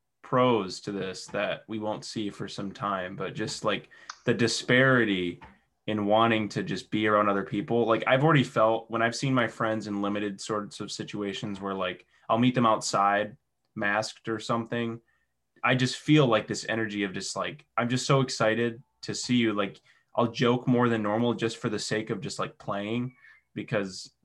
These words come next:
like you said, like, the, the playing isn't there as much. And I feel like that so often, like, when I take phone calls, I just get fatigued. Like, I'm tired of this. <laughs> Like, just looking at you on a screen. I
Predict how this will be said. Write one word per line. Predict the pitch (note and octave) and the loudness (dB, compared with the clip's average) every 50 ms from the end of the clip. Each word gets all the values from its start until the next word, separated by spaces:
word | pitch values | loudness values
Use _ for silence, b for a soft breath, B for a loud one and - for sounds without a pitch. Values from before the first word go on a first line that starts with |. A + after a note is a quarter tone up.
| _ _ - | _ _ -4
like | A2+ A2 - | -4 -4 -4
you | A2 G2 | -6 -6
said, | - - G#2 G#2+ G#2 | -4 -2 -2 -2 0
like, | G#2 G2+ G2 F#2 - - _ _ - | -2 -4 -4 -6 -8 -14 _ _ -12
the, | - - - - - B2 | -10 -10 -10 -12 -10 -8
the | G2+ - | -8 -8
playing | - - - D3 D3 D3+ D3+ C#3+ B2+ B2 G#2+ | -8 -4 0 2 4 4 4 4 4 2 2
isn't | G#2+ A2+ G#2+ A2+ G#2+ G#2 - - | 0 -2 -2 -2 -4 -6 -4 -2
there | G2+ G#2 G#2+ G#2+ G#2 | 0 2 2 2 2
as | G2 F2+ E2+ | 0 -2 -4
much. | G2 F#2+ F#2+ F#2 - - - - - _ _ _ _ _ _ _ _ _ _ _ _ | -4 -4 -4 -4 -4 -8 -14 -18 -20 _ _ _ _ _ _ _ _ _ _ _ _
And | - D3 | 2 4
I | E3 | 4
feel | E3+ - A#3+ G#3 | 4 4 4 2
like | F3+ D3 | 2 4
that | D3+ C#3 A#2 - - - - | 4 4 4 2 0 -4 -6
so | - C#3+ C#3+ B2 | -2 0 2 4
often, | B2 C3 C3+ C3 - A#2+ A#2 | 4 4 4 2 0 -2 -2
like, | A2 G#2+ G#2+ - - | -2 -2 -4 -4 -6
when | A2 | -6
I | A2 | -6
take | - - A2 - - | -4 -4 -6 -6 -4
phone | G#2+ G#2+ A2+ A2 | -4 -4 -4 -4
calls, | - G#2 G2 F#2+ | -4 -4 -4 -4
I | G2 | -4
just | G#2+ A2+ - | -6 -6 -8
get | - - - | -8 -10 -8
fatigued. | - G#2 - - - G#2 A2+ A#2 A2 G2 - - | -10 -12 -12 -8 -8 -6 -4 -2 -4 -4 -6 -8
Like, | F#2+ F#2+ F#2 F#2 - - _ _ _ _ _ _ _ _ _ _ _ _ _ _ _ _ _ _ _ _ _ _ _ _ _ _ _ _ _ _ _ _ B B B B B B _ _ - | -6 -6 -6 -6 -8 -10 _ _ _ _ _ _ _ _ _ _ _ _ _ _ _ _ _ _ _ _ _ _ _ _ _ _ _ _ _ _ _ _ B B B B B B _ _ -10
I'm | - A#2+ B2+ | -6 -6 -6
tired | B2 C3 B2+ B2 C3 C3+ B2 A2+ G#2+ | -2 0 0 2 2 2 0 -2 -4
of | G2 G2 - - _ _ - - | -6 -8 -10 -16 _ _ -16 -14
this. | - - - - - - - - - - | -12 -12 -10 -12 -12 -12 -12 -6 -4 -2
<laughs> | A2 | 0
Like, | B2 A#2 G2+ - - - - G#2 | 0 0 -2 -4 -8 -8 -8 -10
just | A2+ A2+ A2 | -10 -8 -6
looking | A2 A2+ A2 A#2+ A2+ G#2+ | -6 -6 -4 -4 -4 -4
at | G2+ - | -6 -6
you | G2+ G#2+ G#2+ G2+ G2 | -6 -6 -4 -4 -4
on | G2 G2+ | -6 -6
a | G2 | -8
screen. | - - - - G2+ G#2 G#2 G#2 G2+ G2+ G2+ G2+ G2 - - b b b b b b b b b b b b _ _ _ _ - _ - | -10 -14 -10 -8 -8 -8 -6 -8 -8 -6 -6 -6 -8 -8 -10 b b b b b b b b b b b b _ _ _ _ -20 _ -8
I | - | -6